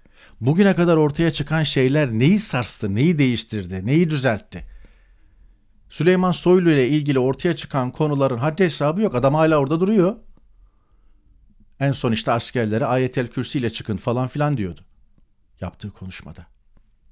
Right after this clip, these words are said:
Sedat Peker'in evi gasp edilmiş, millet karalar bağlıyor.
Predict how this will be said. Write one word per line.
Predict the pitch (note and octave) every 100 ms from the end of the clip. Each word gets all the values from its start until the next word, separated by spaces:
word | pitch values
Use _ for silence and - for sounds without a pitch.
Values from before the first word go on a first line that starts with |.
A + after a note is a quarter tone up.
| _ _ _ _ _ _ _ _ _ _ _ _ _ _ _ _ _ _ _
Sedat | - C3 C#3+ C3
Peker'in | A2 B2 D3
evi | C#3 C3+
gasp | B2 A2 -
edilmiş, | G#2+ G2+ A2+ D3+
millet | A#2 A#2 C3+
karalar | - B2 B2 B2 F#2+
bağlıyor. | F#2 F2 F2 -